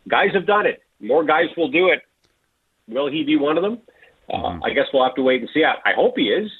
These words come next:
Speaker 1: It'd be exciting to watch that kid and, and some others get an opportunity under this new head coach. And I did a, a hot stove with Ryan Huska at the Scotiabank Golf Tournament this year, and I'll be doing another with him, with, with him at the Prentice Greens Charity Classic next week.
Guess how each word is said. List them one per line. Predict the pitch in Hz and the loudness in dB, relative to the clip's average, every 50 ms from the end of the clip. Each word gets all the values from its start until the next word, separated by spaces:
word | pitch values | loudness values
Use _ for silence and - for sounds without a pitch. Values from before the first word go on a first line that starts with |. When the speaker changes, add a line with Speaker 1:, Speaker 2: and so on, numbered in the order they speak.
| _ _ - | _ _ -6
Speaker 1:
It'd | 117 117 113 | -6 -4 -2
be | 131 135 | -2 -2
exciting | 131 117 - - 147 160 165 147 | -2 0 0 2 2 4 4 4
to | 139 | 4
watch | 127 143 185 196 - - | 4 4 2 0 -2 -2
that | 143 123 117 - - | 0 0 0 -2 0
kid | - 127 123 123 | 2 2 2 2
and, | 123 117 117 | 0 -2 -2
and | 123 113 - | -4 -6 -4
some | - 120 117 | -4 -2 0
others | 120 120 117 117 113 107 - - - _ - - - _ _ - | 0 2 2 0 -2 -2 -4 -10 -16 _ -20 -20 -20 _ _ 0
get | 139 135 | 2 2
an | 131 123 | 4 4
opportunity | 120 117 117 - 120 104 - 139 127 117 117 120 123 | 4 2 2 0 -4 -6 -4 -2 -2 0 2 2 2
under | 120 120 117 | 2 2 0
this | 107 113 104 - | -2 -2 -4 -2
new | 131 123 | 0 2
head | 110 107 113 107 101 | 2 2 2 0 2
coach. | - 127 135 180 180 - | 2 2 2 2 2 0
And | 160 135 - - _ - - - | 0 -2 -2 -8 _ -20 -6 -4
I | 147 139 147 151 | -2 0 0 0
did | 139 214 233 214 | 2 2 2 4
a, | 208 | 2
a | 180 160 135 - - 123 | 2 2 0 -2 -4 -6
hot | - 127 147 170 170 - | -2 0 0 0 -2 -4
stove | - - 143 120 117 107 95 | -2 0 2 2 2 0 0
with | 110 110 107 104 - _ _ - - | -2 -4 -4 -4 -6 _ _ -8 -4
Ryan | 120 120 120 110 101 | 0 0 2 2 0
Huska | 101 110 117 - - - 120 110 | 0 -2 -2 -2 -2 0 2 2
at | 104 - | 2 0
the | - - - - | -4 -10 -2 0
Scotiabank | 135 131 127 - 135 110 104 95 90 - | 2 2 2 0 0 0 0 0 0 0
Golf | - 98 98 95 - | 0 0 0 0 0
Tournament | - 104 95 92 92 92 - | -2 -2 0 0 -2 -4 -4
this | 92 - - - | -6 -6 -4 -2
year, | 85 82 101 | 0 0 2
and | 113 110 | 2 2
I'll | 104 | 2
be | 101 107 | 2 2
doing | 104 120 117 110 107 | 2 2 2 2 2
another | 104 101 113 135 147 127 | 2 4 4 4 2 2
with | 104 101 92 | 2 0 0
him, | 92 | 0
with, | 95 92 90 - _ | -2 -4 -6 -4 _
with | 107 104 - | -2 0 0
him | 98 95 113 - - _ _ _ _ - | 0 -2 -2 -4 -10 _ _ _ _ 0
at | 101 104 107 - | 0 0 0 0
the | 110 | -2
Prentice | - 135 127 110 - - | -2 -2 -2 -2 -2 -2
Greens | - 113 107 104 104 | 0 0 0 0 0
Charity | - - 113 107 101 90 | 0 0 0 2 0 -2
Classic | - - 107 117 123 - - 110 - | 0 0 0 0 0 -2 -6 -6 -2
next | 107 101 98 - - - | -2 -2 -2 -2 -6 -2
week. | 98 123 151 139 107 - | 0 2 2 2 0 -4